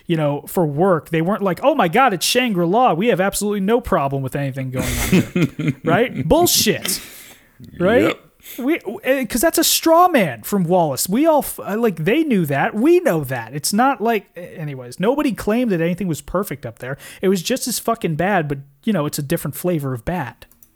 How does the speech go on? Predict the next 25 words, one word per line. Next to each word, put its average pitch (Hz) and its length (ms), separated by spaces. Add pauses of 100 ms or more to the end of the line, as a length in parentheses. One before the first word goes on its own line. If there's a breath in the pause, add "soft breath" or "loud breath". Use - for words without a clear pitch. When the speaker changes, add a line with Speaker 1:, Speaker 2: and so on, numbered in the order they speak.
Speaker 2:
Mm-hmm. 92 320
Speaker 1:
You 139 40
know? 165 220 (2750 loud breath)
<sighs> 208 540
Anyways, 147 600 (280 loud breath)
um, 185 480 (600 loud breath)
yeah. 143 240 (200)
So 190 520
after 208 420
all 175 240
that, 131 400 (480)
you 156 140
know, 131 260 (280)
when 170 200
he's 175 220
done, 143 480
he 196 260
invokes 196 500
probably 196 580
one 170 220
of 160 100
the 156 80
greatest 165 640 (320 loud breath)
opponents 175 520
of 151 340